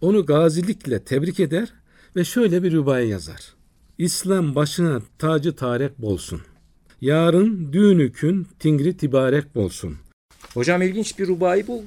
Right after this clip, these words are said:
Speaker 2: E, bu rubayı değerlendirmenizi rica edeceğim ama, e, az önce gazel, kaside ve, e, rubai arasındaki
Speaker 1: E, divanların so-, sorunu ki zaten rubai denince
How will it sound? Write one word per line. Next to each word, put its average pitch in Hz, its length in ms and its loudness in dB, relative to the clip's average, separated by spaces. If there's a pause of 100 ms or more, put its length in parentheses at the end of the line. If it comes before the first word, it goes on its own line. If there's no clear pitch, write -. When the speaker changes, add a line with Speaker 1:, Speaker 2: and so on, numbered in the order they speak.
Speaker 2:
E, 175 360 0
bu 185 140 -2
rubayı 180 360 2
değerlendirmenizi 165 760 -2
rica 156 260 -2
edeceğim 214 320 -6
ama, 170 180 -4 (120)
e, 139 120 -2
az 143 220 -4
önce 165 300 -4 (500)
gazel, 117 540 0 (280)
kaside 135 480 -6 (100)
ve, 156 120 -6
e, - 100 -8 (460)
rubai 143 360 0
arasındaki 151 640 -4 (180)
Speaker 1:
E, 175 160 -6
divanların 180 560 0
so-, - 240 -8
sorunu 156 380 -2
ki 185 120 -6
zaten 160 300 0
rubai 160 360 0
denince 147 600 -2